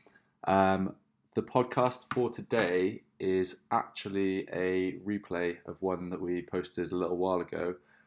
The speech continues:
on motivation and training single player, but it's something that we get asked about all the time,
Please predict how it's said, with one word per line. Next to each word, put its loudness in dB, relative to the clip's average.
on 0
motivation -2
and -8
training -2
single -4
player, -2
but -4
it's -4
something -4
that -8
we -4
get -4
asked -2
about 0
all -2
the -6
time, -2